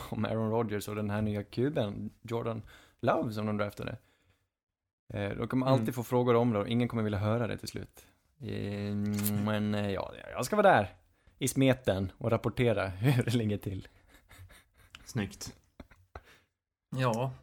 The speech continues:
Speaker 3: Ja, jag vet
Speaker 2: Var du
Speaker 3: inte.
Speaker 2: sugen på dem?
Speaker 3: Det var jag inte.
Speaker 2: Nej.
Speaker 3: Och om sanningen ska fram så var jag inte sugen på något lag i N F C North. Jag tycker alla <laughs> känns lite mellanmjölk. Och jag, jag vet inte. Det är nog den mest ointressanta divisionen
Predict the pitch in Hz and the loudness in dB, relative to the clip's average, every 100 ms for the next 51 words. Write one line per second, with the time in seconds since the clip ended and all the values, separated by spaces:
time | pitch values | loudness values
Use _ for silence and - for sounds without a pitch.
0 | _ _ _ 131 123 123 127 147 185 170 | _ _ _ -4 0 2 6 6 6 4
1 | 175 147 101 90 - _ - _ _ _ | 2 2 0 -2 -10 _ -20 _ _ _
2 | 160 202 262 247 247 160 - 208 - - | 2 4 6 6 4 0 2 0 0 0
3 | 143 202 - _ _ 165 165 165 151 - | -2 -2 -8 _ _ 2 4 2 -2 -14
4 | - 160 147 175 151 175 190 185 165 170 | -4 -2 2 2 4 2 2 2 2 4
5 | 180 175 147 139 143 135 127 147 131 127 | 4 2 2 4 4 2 0 0 0 0
6 | 131 143 208 208 127 117 117 113 110 - | 0 2 0 2 2 2 2 0 -2 -4
7 | 117 120 110 127 - 135 - 151 143 147 | -2 -2 -2 2 4 6 4 4 4 4
8 | 139 185 190 143 127 123 160 208 180 - | 4 2 0 0 0 -2 -2 0 0 0
9 | 139 143 123 120 135 123 117 - - _ | 2 4 4 4 4 2 0 -8 -20 _
10 | _ _ _ _ _ _ _ _ 165 165 | _ _ _ _ _ _ _ _ 4 8
11 | 170 165 147 135 - 175 190 196 190 170 | 10 8 4 0 -2 0 2 2 2 0
12 | 113 110 135 180 190 190 180 170 156 151 | 0 0 2 2 2 2 0 0 0 0
13 | 160 156 - 156 135 127 123 139 139 131 | -2 -2 -4 -2 -2 -2 -2 0 -2 -2
14 | 160 135 113 131 117 113 110 | 0 0 0 0 2 2 2